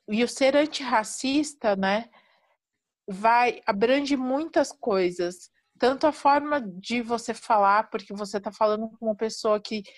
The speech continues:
talvez não seja do seu, do mesmo estado social seu. É, a linguagem é totalmente diferente, tanto a linguagem falada como a não falada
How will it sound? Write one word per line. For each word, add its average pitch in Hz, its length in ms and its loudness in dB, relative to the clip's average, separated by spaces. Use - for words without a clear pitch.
talvez 214 400 0
não 226 120 -2
seja 240 440 0
do 220 140 -6
seu, 214 460 0
do 180 100 -6
mesmo 208 320 0
estado 202 320 0
social 202 540 0
seu. 196 500 -2
É, 190 560 0
a 202 60 0
linguagem 240 760 0
é 196 360 2
totalmente 233 460 0
diferente, 208 880 -4
tanto 220 240 0
a 240 40 4
linguagem 214 520 0
falada 202 460 2
como 196 300 -2
a 190 40 2
não 196 140 0
falada 196 840 2